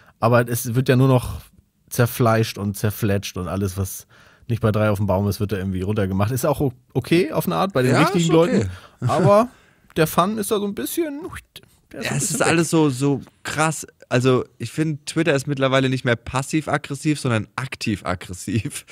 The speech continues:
Speaker 1: Ja.
Speaker 2: Das ist so, das ist so, also jeder Jo-,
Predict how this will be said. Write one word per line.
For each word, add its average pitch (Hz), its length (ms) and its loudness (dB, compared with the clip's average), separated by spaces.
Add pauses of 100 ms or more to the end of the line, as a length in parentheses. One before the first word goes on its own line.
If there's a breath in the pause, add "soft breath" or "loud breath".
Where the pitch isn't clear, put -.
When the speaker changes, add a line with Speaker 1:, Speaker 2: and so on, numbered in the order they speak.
(120)
Speaker 1:
Ja. 127 240 4
Speaker 2:
Das 113 160 0
ist 127 200 0
so, 127 360 6 (380 loud breath)
das 110 180 -4
ist 131 180 2
so, 123 500 4 (800)
also 139 280 6
jeder 156 480 6
Jo-, 139 200 0